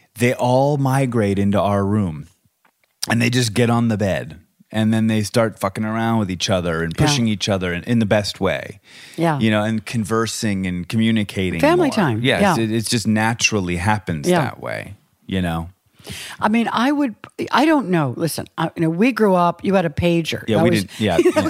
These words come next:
Speaker 1: exactly.
Speaker 2: You
Speaker 1: I
Speaker 2: had
Speaker 1: mean,
Speaker 2: to,
Speaker 1: yeah.
Speaker 2: you had to vie for the pager. And I'm thinking, "We need that now," 'cause you're teenagers, right? Um, but you didn't grow up in that world.
Speaker 1: No, totally different.
Speaker 2: You just missed it, you know, which was great because your,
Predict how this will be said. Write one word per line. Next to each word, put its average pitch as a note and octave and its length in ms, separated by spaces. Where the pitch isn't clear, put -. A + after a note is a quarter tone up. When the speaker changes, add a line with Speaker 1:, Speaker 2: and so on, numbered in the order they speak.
Speaker 1:
exactly. A4 840
Speaker 2:
You F4+ 120
Speaker 1:
I E4 40
Speaker 2:
had D#4+ 100
Speaker 1:
mean, G#3 140
Speaker 2:
to, C#3+ 140
Speaker 1:
yeah. A#3 160
Speaker 2:
you D4+ 100
had D4 120
to C4+ 80
vie B3+ 400
for A#3 120
the A3 100
pager. C#4 560
And G3+ 80
I'm G#3 160
thinking, G#3 280
"We A3 200
need A#3+ 380
that E3+ 380
now," C#3+ 240
'cause F3 180
you're F#3 80
teenagers, D#3+ 800
right? E3+ 300
Um, F3+ 220
but G3 200
you C#4 60
didn't D#4+ 240
grow C4+ 220
up D#4+ 140
in C#4+ 140
that F#3 180
world. A#2+ 200
Speaker 1:
No, G#2 160
totally A2 400
different. F#2+ 340
Speaker 2:
You F3+ 60
just A3 260
missed G#3 380
it, - 160
you F3 100
know, D#3+ 140
which D3+ 240
was D3 160
great A#3 340
because D3+ 340
your, D#3+ 220